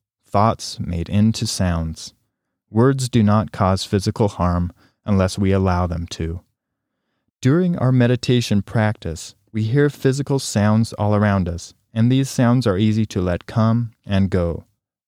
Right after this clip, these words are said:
But we also hear the inner dialogue of our unconscious stream of thought, and with practice, we will also recognize these words as empty things just popping up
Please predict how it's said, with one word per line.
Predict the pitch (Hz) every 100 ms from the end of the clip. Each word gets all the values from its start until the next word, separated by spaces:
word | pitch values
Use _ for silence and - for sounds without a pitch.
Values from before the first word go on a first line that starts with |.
| _
But | 117 107
we | 120
also | 101 143 147 151 127
hear | - 117 113
the | 113 95
inner | 110 113
dialogue | 110 101 104 104 98 98
of | 98 92
our | 87
unconscious | 87 92 - 117 117 131
stream | - - 110 113
of | 113
thought, | - 98 87 87 _ _ _ _ _
and | 110 98
with | 104 - -
practice, | - 135 139 101 92 - _ _ _ -
we | 110
will | 113
also | - 131 151 - 131
recognize | 110 110 117 104 95 95 95
these | 101 98 98
words | 98 98 98 -
as | 92 92
empty | 110 123 -
things | 135 - 104 101
just | - 92 -
popping | - 131 - 143
up | 104 98